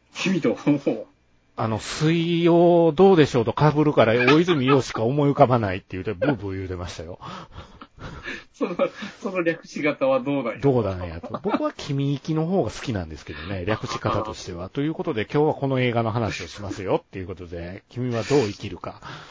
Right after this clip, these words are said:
Speaker 1: あ、あの、僕たちはどう語るのか問題があります。
Speaker 2: <laughs> そう、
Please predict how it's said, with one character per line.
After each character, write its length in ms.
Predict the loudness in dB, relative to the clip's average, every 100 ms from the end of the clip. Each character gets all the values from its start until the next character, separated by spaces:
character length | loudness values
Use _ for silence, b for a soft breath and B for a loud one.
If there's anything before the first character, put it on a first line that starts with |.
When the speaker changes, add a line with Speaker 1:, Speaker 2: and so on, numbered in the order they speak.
| B
Speaker 1:
あ、 100 | -16 -18 _ _
あ 80 | -14
の、 340 | -8 -8 -8 -12 _
僕 200 | -18 -6
た 140 | -2 -2
ち 120 | -4
は 100 | -4
ど 200 | 0 0
う 20 | 0
語 240 | -4 -6
る 120 | -2
の 100 | 0
か 120 | 0
問 180 | -2 2
題 80 | 4
が 240 | 6 6
あ 60 | 6
り 60 | 4
ま 40 |
す。 360 | 6 4 4 -2 B B B B -18
Speaker 2:
<laughs> 0 |
そ 260 | -10 0 2 4
う、 80 | 0